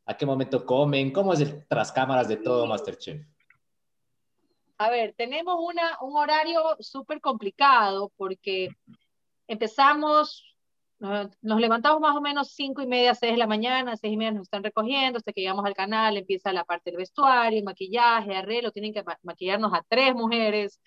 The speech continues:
Speaker 2: arreglarnos a tres mujeres, no es fácil. Entonces, eh, terminamos más o menos, estamos listos tipo nueve y media de la mañana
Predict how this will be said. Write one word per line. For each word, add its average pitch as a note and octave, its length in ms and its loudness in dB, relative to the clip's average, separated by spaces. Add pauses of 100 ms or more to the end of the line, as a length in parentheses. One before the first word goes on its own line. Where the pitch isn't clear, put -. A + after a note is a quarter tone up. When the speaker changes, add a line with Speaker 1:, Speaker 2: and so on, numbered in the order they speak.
(200)
Speaker 2:
arreglarnos G3+ 500 0
a F3 160 -2
tres B3+ 280 2
mujeres, A#3+ 520 -2 (100)
no E3+ 120 -16
es E3 60 -20
fácil. G3 340 -6 (800)
Entonces, C#4 1040 4
eh, A#3+ 220 4
terminamos C4 580 0
más D4+ 240 4
o C#4 60 2
menos, D4 300 -2
estamos D#4+ 280 -2
listos F4+ 340 -4
tipo D4+ 220 -2
nueve C#4 200 0
y C#4 40 -4
media C4+ 460 4
de A3 80 4
la F#3 140 -2
mañana F#3 640 -4